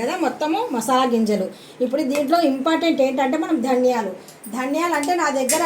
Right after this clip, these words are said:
already-గా నేను పే-, ఇది పౌడర్ చేసి పెట్టేది ఉందండి నా దగ్గర.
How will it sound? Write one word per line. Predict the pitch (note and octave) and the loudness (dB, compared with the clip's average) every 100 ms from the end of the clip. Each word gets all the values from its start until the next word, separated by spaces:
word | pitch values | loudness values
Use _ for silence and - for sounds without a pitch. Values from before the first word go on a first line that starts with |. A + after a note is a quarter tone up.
| - | 2
already-గా | C4 D4 D#4 E4 | 0 0 -2 2
నేను | D#4+ D#4 B4+ D#5 - - - - - - - - - - - - - - - C#4+ | 2 0 -4 -8 -16 -20 -18 -18 -10 -8 -8 -12 -20 -20 -20 -20 -20 -20 -6 0
పే-, | D#4 C#4 B3 | 2 4 2
ఇది | A#3+ C#4 | 0 -2
పౌడర్ | C4+ D4 D#4 | 0 0 0
చేసి | D#4+ D#4 | -2 -2
పెట్టేది | D4 C#4+ D#4 D#4+ | -4 -2 -2 0
ఉందండి | C#4+ C#4 B3+ B3+ | 0 0 0 -2
నా | A#3 | -2
దగ్గర. | G#3+ G3+ C4+ | -4 -2 -4